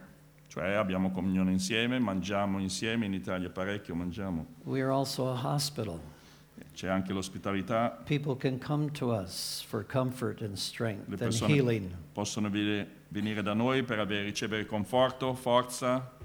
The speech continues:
Speaker 1: guarigione.
Speaker 2: But this morning I would like to draw the analogy of the church being like a factory.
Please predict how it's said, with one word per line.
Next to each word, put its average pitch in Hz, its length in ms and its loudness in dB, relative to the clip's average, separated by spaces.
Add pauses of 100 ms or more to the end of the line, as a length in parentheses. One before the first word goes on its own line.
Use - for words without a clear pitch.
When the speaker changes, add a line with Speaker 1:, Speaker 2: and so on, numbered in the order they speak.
(220)
Speaker 1:
guarigione. 120 760 2 (340)
Speaker 2:
But 151 160 6
this 147 240 4
morning 185 420 6 (100)
I 156 80 6
would 147 180 6
like 156 260 4
to 156 120 0
draw 147 460 6
the 135 180 4
analogy 139 960 2
of 131 260 -2
the 123 100 0
church 175 560 -2
being 151 480 4
like 139 280 2
a 131 80 4
factory. 117 800 -4